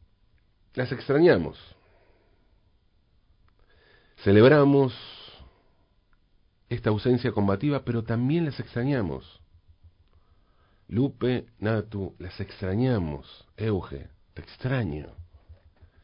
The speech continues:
A todas las mujeres de A M setecientos cincuenta las extrañamos.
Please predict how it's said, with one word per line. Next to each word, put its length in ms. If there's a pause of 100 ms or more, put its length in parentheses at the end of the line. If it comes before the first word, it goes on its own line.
(680)
A 120
todas 500
las 100
mujeres 540
de 120
A 60
M 160
setecientos 320
cincuenta 440
las 200
extrañamos. 920